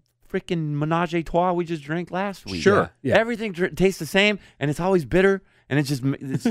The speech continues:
Speaker 1: I don't get it. I don't get why I don't like it.
Speaker 3: Mm.
Speaker 2: So fatherhood changed me.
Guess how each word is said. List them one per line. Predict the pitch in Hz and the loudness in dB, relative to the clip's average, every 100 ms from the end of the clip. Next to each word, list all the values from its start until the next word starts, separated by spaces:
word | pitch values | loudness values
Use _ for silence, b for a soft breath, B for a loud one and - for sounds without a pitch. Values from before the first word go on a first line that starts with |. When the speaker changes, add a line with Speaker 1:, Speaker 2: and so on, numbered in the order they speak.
| 202 | 2
Speaker 1:
I | 170 | 4
don't | 196 165 | 4 2
get | 143 127 | 0 -2
it. | 87 - _ - | -4 -14 _ -2
I | 135 | 2
don't | 185 | 4
get | 143 156 | 2 0
why | 135 135 | 2 4
I | |
don't | 131 127 | 4 2
like | 101 90 _ | 0 -8 _
it. | _ _ _ - | _ _ _ -4
Speaker 3:
Mm. | 110 | 0
Speaker 2:
So | 104 170 151 | 4 4 6
fatherhood | - 233 202 190 160 143 170 139 | 4 2 2 2 4 4 2 2
changed | - 294 277 233 - | 0 2 4 2 2
me. | 208 | 2